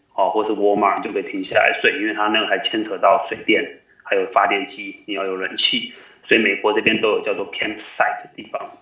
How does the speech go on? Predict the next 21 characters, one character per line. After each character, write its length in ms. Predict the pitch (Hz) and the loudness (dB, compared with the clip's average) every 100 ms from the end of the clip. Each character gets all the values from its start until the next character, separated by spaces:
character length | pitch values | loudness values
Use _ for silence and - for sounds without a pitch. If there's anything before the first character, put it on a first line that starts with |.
| _ _ _ _ | _ _ _ _
德 160 | 135 | 2
州 160 | 139 143 | 4 6
当 140 | 135 | 6
然 100 | 135 | 6
是 140 | 120 120 123 | 2 -2 2
大， 400 | 113 - - _ _ _ _ _ - | 2 2 -6 _ _ _ _ _ -4
一 80 | |
般 220 | 139 131 123 | 2 4 2
我 60 | |
们 100 | - | -2
的 60 | 110 | -4
印 140 | 120 | -6
象 160 | 117 107 | -6 -10
就 80 | 101 | -12
是 120 | - | -10
它 280 | - 117 113 | 0 2 2
有 100 | 107 | -4
很 220 | - 92 | -12 -12
多 160 | 104 107 | -6 -6
的 80 | |
地， 120 | 107 | -8